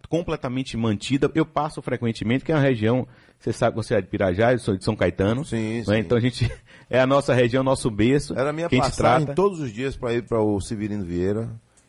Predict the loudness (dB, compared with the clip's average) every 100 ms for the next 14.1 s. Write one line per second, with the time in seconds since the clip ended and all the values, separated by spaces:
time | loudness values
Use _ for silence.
0 | _ -8 -6 -4 -6 -4 -6 -2 -4 -4
1 | -6 0 2 2 0 2 2 2 2 0
2 | -2 -4 -10 -18 -16 -4 2 4 4 4
3 | 2 0 0 -2 -4 -6 -4 0 4 6
4 | 6 6 4 2 0 -4 -10 _ -10 -2
5 | 0 0 0 -2 -4 -8 -8 -8 -4 -2
6 | 2 2 2 2 0 0 -2 2 2 2
7 | 0 -4 -4 2 2 4 2 2 2 2
8 | 0 0 -4 -2 -2 -4 -4 -8 -8 -2
9 | 0 2 2 2 2 2 2 0 0 0
10 | 0 0 2 2 0 -2 -8 -20 -8 0
11 | 2 4 4 4 4 2 2 2 2 2
12 | 2 2 2 2 -2 -12 _ -6 -2 0
13 | 2 0 0 -2 0 0 2 2 0 -2